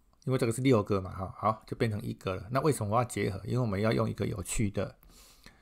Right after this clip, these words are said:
特效这个东西哈，这个很少人用，那我教你，我还蛮喜欢用的哈。秘密，<laughs> 环节什么意思？各位看着我按下去，我这两个交汇的地方，这环节是不是断掉了？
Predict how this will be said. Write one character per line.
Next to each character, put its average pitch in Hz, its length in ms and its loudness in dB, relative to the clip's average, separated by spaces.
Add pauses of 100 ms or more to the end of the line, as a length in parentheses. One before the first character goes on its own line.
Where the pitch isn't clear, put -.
(300)
特 127 180 4
效 101 340 2
这 101 160 -4
个 - 100 -6
东 95 200 -4
西 104 160 -10
哈， 90 240 -8
这 127 80 -2
个 117 260 4
很 127 140 0
少 104 140 0
人 95 120 -6
用， 107 180 2 (120)
那 110 100 -2
我 87 80 -4
教 104 240 -2
你， 98 100 -4
我 - 60 -6
还 98 80 -2
蛮 95 160 -4
喜 - 100 -12
欢 - 120 -10
用 110 180 -4
的 - 140 -12
哈。 - 160 -10 (1120)
秘 127 160 2
密， 110 160 0 (360)
<laughs> - 320 -20
环 131 260 4
节 95 320 0
什 - 120 -8
么 98 80 -4
意 131 80 -2
思？ 101 200 -6 (160)
各 120 80 2
位 110 80 6
看 110 200 -2
着 92 180 -6
我 - 200 -10
按 113 80 -4
下 104 140 -4
去， 98 240 -8 (1800)
我 139 160 4
这 202 120 8
两 120 160 8
个 120 80 2
交 139 240 6
汇 135 160 6
的 117 80 6
地 127 140 2
方， 123 100 0
这 131 120 4
环 120 240 6
节 104 160 2
是 - 80 -4
不 120 40 2
是 113 40 4
断 110 240 2
掉 107 180 2
了？ 82 220 -6